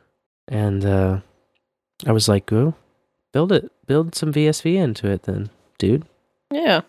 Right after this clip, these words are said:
Speaker 1: It's like all open source shit, you know?
Speaker 2: You can go your own way.
Speaker 1: Just, uh, make it work, man. Why don't you write some shit?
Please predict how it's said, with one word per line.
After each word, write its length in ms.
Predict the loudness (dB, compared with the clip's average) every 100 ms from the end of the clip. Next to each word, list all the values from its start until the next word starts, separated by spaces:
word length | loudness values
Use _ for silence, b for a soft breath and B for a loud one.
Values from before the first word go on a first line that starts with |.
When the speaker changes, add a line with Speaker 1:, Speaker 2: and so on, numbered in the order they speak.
| _
Speaker 1:
It's 120 | -4
like 200 | -2 0
all 180 | 0 2
open 220 | 0 0
source 240 | -2 -2 -2
shit, 260 | -2 -4 -4 -8
you 100 | -6
know? 180 | -4 -8 _ _ _ -6
Speaker 2:
You 120 | -2
can 240 | 0 0
go 180 | 2 2
your 220 | 2 0
own 200 | 0 -2
way. 340 | -2 2 0 -2
Speaker 1:
Just, 280 | -8 -8 0
uh, 540 | 2 4 4 4 4 4
make 180 | 2 0
it 80 | 0
work, 200 | 0 -2
man. 220 | -6 -6 _ _ -2
Why 80 | -2
don't 100 | 2
you 60 |
write 200 | 2 2
some 120 | 0 -2
shit? 260 | 0 -4